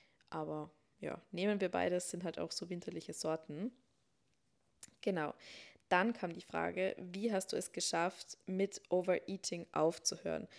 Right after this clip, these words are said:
Ich bin da immer voll sensibel, wenn ich die Frage beantworte, weil in manchen Phasen Overeating wichtig ist. <laughs> Es hört sich für viele, die das vielleicht jetzt nicht in dieser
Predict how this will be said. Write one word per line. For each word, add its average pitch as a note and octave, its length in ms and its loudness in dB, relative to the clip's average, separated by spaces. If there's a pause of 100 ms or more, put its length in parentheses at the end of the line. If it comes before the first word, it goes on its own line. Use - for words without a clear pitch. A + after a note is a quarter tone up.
(720)
Ich - 320 -2
bin A3 140 8
da A#3 60 8
immer A3 240 2
voll G3 300 6
sensibel, F#3 540 0
wenn E3 100 0
ich E3 100 -4
die - 120 -14
Frage F3 300 0
beantworte, F3 880 0
weil F3+ 520 2 (1200)
in G3+ 140 0
manchen F3+ 420 2
Phasen F3 640 0
Overeating F3 540 -2
wichtig - 380 -8
ist. - 320 -8
<laughs> - 60 -18 (380)
Es G#3 300 2
hört G3+ 160 10
sich - 180 -4
für G3+ 120 -2
viele, G3 200 -4
die G3 120 -6
das G3+ 180 2
vielleicht G3 280 2
jetzt - 180 -12
nicht G#3+ 180 0
in G3 120 0
dieser G3 360 6